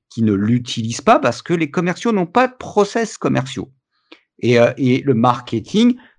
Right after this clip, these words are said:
même punition, même combat de toute façon. Et tu dis, mais, et moi je les attrape souvent comme ça. « Vous avez un C R M ? » « Ouais. » « Ça marche bien ? » « Ouais, mais non, machin. » « D'accord, mais vous continuez à payer ? » «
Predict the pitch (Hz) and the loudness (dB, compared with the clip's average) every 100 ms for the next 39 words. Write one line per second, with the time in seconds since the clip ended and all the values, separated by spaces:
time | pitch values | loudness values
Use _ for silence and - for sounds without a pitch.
0 | _ 95 98 98 104 117 135 135 165 196 | _ -2 0 2 4 4 2 0 2 2
1 | 226 262 233 90 92 175 180 220 208 208 | 4 4 2 2 0 0 0 2 4 4
2 | 180 127 131 131 117 110 104 - 101 95 | 4 -2 -6 -2 -2 0 -4 -4 -6 -6
3 | - _ - 104 165 139 110 123 - 160 | -10 _ -2 2 4 4 2 0 0 -4
4 | - 147 156 180 208 123 117 113 127 135 | -2 -2 -2 -2 -4 0 0 2 0 -2
5 | 170 202 147 151 _ - 107 123 175 240 | -2 0 0 -2 _ -4 -4 -2 -6 -10
6 | _ _ _ 73 107 117 92 123 110 101 | _ _ _ -6 -4 -4 -4 -2 -4 -2
7 | 156 165 _ _ - 104 131 131 110 123 | -4 -4 _ _ -10 0 0 0 -4 -6
8 | 127 131 131 170 185 214 | -2 0 0 0 -2 -6